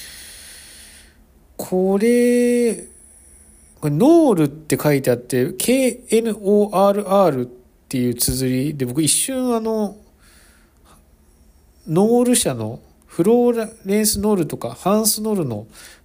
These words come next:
ノールかと思ったら、あっちはエルエルなんですね。ケーエヌオーエルエルで、こっちはドナルドの方はケーエヌオーアールアールっていう綴りで。まあでもこの椅子も普通にノール社から、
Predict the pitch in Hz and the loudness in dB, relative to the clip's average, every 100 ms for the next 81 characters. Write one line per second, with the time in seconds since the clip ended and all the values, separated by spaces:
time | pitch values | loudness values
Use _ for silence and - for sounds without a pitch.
0 | - 156 160 127 117 107 110 110 107 110 | -4 0 0 0 -4 -4 -8 -8 -8 -8
1 | - _ 147 160 - - - 277 208 151 | -14 _ -4 -4 -6 -8 -2 2 2 0
2 | - 147 226 226 220 226 220 151 - 151 | 2 2 2 0 0 0 -2 -4 -6 -8
3 | 247 - - - - - 220 214 202 196 | -10 -14 -20 -20 -12 -4 -2 -2 -2 -2
4 | 190 170 160 170 160 156 147 120 - - | -2 0 2 2 2 0 0 -2 -6 -20
5 | - _ _ _ _ - 196 190 - - | -20 _ _ _ _ -8 -6 -6 -6 2
6 | 247 180 147 156 226 247 208 160 135 127 | 4 4 0 0 0 0 0 -2 -2 -2
7 | 120 - 208 220 214 196 202 185 185 170 | -4 -4 -2 -2 -2 -2 -2 -2 -2 2
8 | 175 175 - 175 156 127 123 120 - 123 | 2 0 -2 2 2 0 -4 -8 -6 -6
9 | 117 117 113 117 - - _ _ _ _ | -6 -6 -6 -8 -12 -20 _ _ _ _
10 | _ _ _ _ _ _ _ _ _ 185 | _ _ _ _ _ _ _ _ _ 0
11 | 208 226 180 180 196 165 - 208 226 202 | 2 2 0 -2 0 0 -2 -2 0 0
12 | 120 - - - - - 175 156 160 170 | -2 -8 -20 -18 -6 0 0 2 2 2
13 | 165 147 127 113 - | 0 0 -2 -4 -8